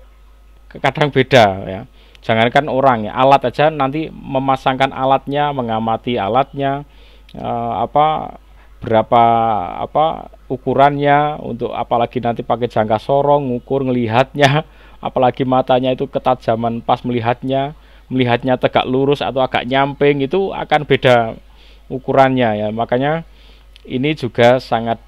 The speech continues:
dipengaruhi juga dengan keterampilan para pembuatnya. Nah, kalian bisa, eh, punya gambaran, eh, bahwa apa, eh, krek as itu bisa dibuat yang model pabrik dan manual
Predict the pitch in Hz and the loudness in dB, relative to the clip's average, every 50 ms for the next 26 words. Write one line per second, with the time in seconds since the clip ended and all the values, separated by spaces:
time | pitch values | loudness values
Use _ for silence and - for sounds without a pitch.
0 | - - 117 110 - 113 113 110 110 113 117 117 110 - 113 - - 120 117 - | -10 -10 -10 -10 -8 -6 -4 -2 -2 -2 -2 -4 -6 -8 -10 -4 -2 -2 -2 -2
1 | 107 104 104 101 104 - 113 - - 113 110 110 101 110 110 110 117 123 123 123 | -4 -4 -4 -6 -4 -6 -8 -4 -2 -2 -2 -2 -2 -4 0 0 0 0 -2 -8
2 | 131 131 _ - - 92 98 101 104 104 104 - 110 104 104 110 104 98 95 110 | -10 -12 _ -8 -6 -6 -4 -4 -4 -6 -6 -6 -8 -8 -6 -6 -6 -6 -6 -6
3 | 104 95 90 - - - - - - - - - - - 143 143 131 127 - 131 | -8 -8 -10 -10 -14 -18 -20 -20 -20 -20 -20 -10 0 4 4 4 4 2 0 2
4 | 131 143 156 160 143 - - 123 - 135 127 127 123 117 - - - 139 127 120 | 4 4 4 2 0 -6 -8 -4 2 4 4 4 4 0 -6 -12 -6 -2 0 0
5 | 120 120 120 - 139 135 127 131 131 127 - 123 117 113 113 117 110 110 113 131 | 0 0 0 0 0 0 2 4 2 4 4 4 2 6 6 6 8 8 6 4
6 | 143 156 165 - - - - - - - - - - _ - - 117 113 113 113 | 4 0 -10 -14 -20 -20 -20 -20 -20 -20 -20 -20 -20 _ -14 -10 -6 -6 -6 -4
7 | - 117 110 107 110 110 107 107 107 104 101 90 76 - - - - 113 - - | 0 0 2 4 6 6 6 6 4 4 2 -2 -4 -6 -10 -14 -14 -10 -4 -2
8 | 135 147 165 180 - - - - - - - - _ - - - - - - - | 0 0 0 -2 -6 -12 -20 -20 -20 -20 -20 -20 _ -20 -20 -20 -20 -20 -20 -20
9 | - - - - - - - - - - 113 107 107 110 113 - - 139 - - | -20 -20 -20 -20 -20 -20 -20 -20 -18 -12 -10 -8 -6 -4 -4 -2 -2 -2 -2 0
10 | 135 147 160 - - 143 123 117 - 143 127 - 113 117 117 110 - - - 123 | 2 2 2 2 0 -6 -6 -4 -4 -6 -6 -6 -4 -4 -2 -4 -4 -4 0 0
11 | 120 117 - 117 113 110 107 107 107 110 113 110 - 107 104 - 113 107 - 165 | 0 0 0 -2 -2 0 0 -2 -2 -4 -4 -2 -4 -4 -2 -2 -2 0 0 0
12 | 170 123 - - 123 127 135 135 135 143 - - - - - - - - - 113 | -2 -2 0 2 2 2 2 0 -4 -8 -12 -20 -20 -20 -20 -20 -20 -14 -10 -6
13 | 113 113 110 110 110 110 113 113 113 110 110 110 110 110 107 107 113 | -4 -2 -2 -2 -2 -2 -2 0 2 2 4 4 2 2 0 -4 -8